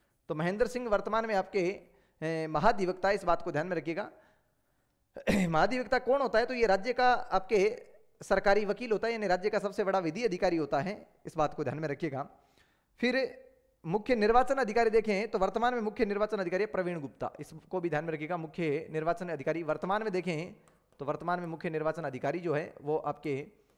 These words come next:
प्रवीण गुप्ता है, प्रवीण गुप्ता। तो ये सारे नाम आप ध्यान में रखिएगा, हमने ये वो नाम लिखे हैं जो राजस्थान के प्रमुख पदाधिकारी हैं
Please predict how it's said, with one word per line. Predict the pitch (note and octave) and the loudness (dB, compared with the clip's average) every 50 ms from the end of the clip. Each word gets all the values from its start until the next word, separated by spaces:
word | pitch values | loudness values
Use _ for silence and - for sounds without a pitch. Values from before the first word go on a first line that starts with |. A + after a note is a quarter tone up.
| _ _ _ _ _ _ _ _ _ _ _ _ _ _ _ _ _ _ _ - | _ _ _ _ _ _ _ _ _ _ _ _ _ _ _ _ _ _ _ -2
प्रवीण | E3+ F#3+ G3 A3 A#3 A3+ | -2 0 0 0 -2 -2
गुप्ता | F3+ E3+ D#3 - - D#3+ D3 | -2 -4 -4 0 0 0 2
है, | C3+ D3+ - - - - - - - - - - - - - - _ _ | 2 0 -4 -6 -10 -18 -20 -20 -20 -20 -20 -20 -20 -20 -20 -20 _ _
प्रवीण | - D#3+ D#3+ D#3+ D#3+ C#3+ | -4 -4 -2 -4 -4 -6
गुप्ता। | A#2 A2+ - - B2 A2 A2+ - _ _ _ _ _ - | -8 -12 -10 -10 -10 -10 -10 -14 _ _ _ _ _ -8
तो | A3+ | -6
ये | B3 B3+ | -6 -4
सारे | B3 A#3 F#3+ G3 A3 G#3+ | 0 2 4 4 4 4
नाम | G3 G#3 G#3 G#3 | 2 2 2 2
आप | G3 - D#3+ | 0 0 0
ध्यान | D3+ C#3+ D#3+ | -2 -2 -2
में | F3+ F3+ | -2 -2
रखिएगा, | E3+ F3 F#3 F3+ G3+ A3 A#3+ - - | -2 -2 -2 -2 -2 -4 -4 -8 -10
हमने | - D#3 D#3 F#3 F#3+ E3 D#3+ F#3+ - - - _ _ _ _ _ _ - | -10 -8 -6 -4 -4 -4 -4 -4 -8 -12 -18 _ _ _ _ _ _ -8
ये | D3+ C#3+ F3+ F#3+ G3 F3 | 0 4 4 4 4 4
वो | F3 F#3 A3+ | 2 2 4
नाम | A3 G#3 G#3 G#3 | 4 4 2 2
लिखे | G3 F#3+ - G3+ | -2 -2 -2 -2
हैं | G#3+ A#3+ A#3 | -2 -2 -2
जो | G#3+ G3+ | 2 2
राजस्थान | F#3 F#3 F#3 F#3 - G3 F#3 F#3 | 2 2 2 0 0 -2 -2 0
के | F3 G3 | -2 -4
प्रमुख | - F#3 F3 F3+ F3 - | -4 -4 -4 -4 -6 -4
पदाधिकारी | - E3 D3 E3+ F3 E3 D#3+ E3+ D#3 C#3+ C#3+ | -4 -2 -2 -2 -2 -2 -2 -2 -2 -2 -4
हैं | C#3+ G#3 - | -6 -10 -12